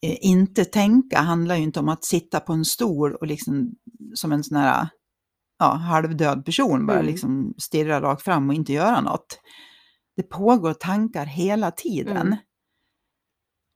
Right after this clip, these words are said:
Speaker 1: Men det är hela tiden här att förstå att det är,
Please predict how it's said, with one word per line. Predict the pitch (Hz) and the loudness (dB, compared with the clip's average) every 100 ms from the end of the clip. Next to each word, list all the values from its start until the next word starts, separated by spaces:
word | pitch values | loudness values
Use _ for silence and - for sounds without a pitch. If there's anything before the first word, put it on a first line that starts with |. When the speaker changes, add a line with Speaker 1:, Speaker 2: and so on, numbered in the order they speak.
| _ - | _ 0
Speaker 1:
Men | 190 | 2
det | |
är | 208 | 4
hela | 202 254 262 | 4 4 4
tiden | 233 185 170 | 2 0 2
här | 175 170 151 | 0 -2 -4
att | - - - _ | -14 -16 -18 _
förstå | - 180 - - 262 226 165 160 160 _ _ _ _ _ _ _ _ _ _ _ 180 | -14 -8 -6 -2 2 4 4 0 -2 _ _ _ _ _ _ _ _ _ _ _ -4
att | 180 | -4
det | 175 - | -6 -6
är, | - 277 294 196 170 | -2 0 2 0 -2